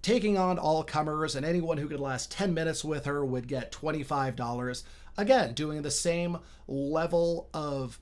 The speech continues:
performances, the same style that her male counterparts of the day were doing. But when it comes time to define the history of professional wrestling, again, she kinda gets left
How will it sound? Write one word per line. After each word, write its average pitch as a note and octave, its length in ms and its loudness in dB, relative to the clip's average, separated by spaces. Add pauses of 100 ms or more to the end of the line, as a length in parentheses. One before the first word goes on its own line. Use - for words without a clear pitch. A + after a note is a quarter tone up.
(100)
performances, F3 800 0
the C#3+ 100 -6
same C#3 240 -2
style C#3 600 0
that C3 400 -4
her D3 240 -2
male C3+ 320 0
counterparts C#3 720 -2
of C3 240 -6
the C3 100 -4
day C3 180 0
were B2+ 220 -2
doing. G3+ 480 2 (420)
But F#3 300 0 (300)
when E3+ 400 4
it D#3+ 80 0
comes F3 300 0
time D#3+ 320 -2
to D3+ 100 -4
define D3+ 420 -4
the B2+ 80 -2
history C#3 320 -4
of B2+ 80 -4
professional C3 500 -4
wrestling, C3+ 640 0 (920)
again, E3+ 580 4 (100)
she - 240 0
kinda E3+ 240 2
gets D#3 200 0
left C#3+ 400 0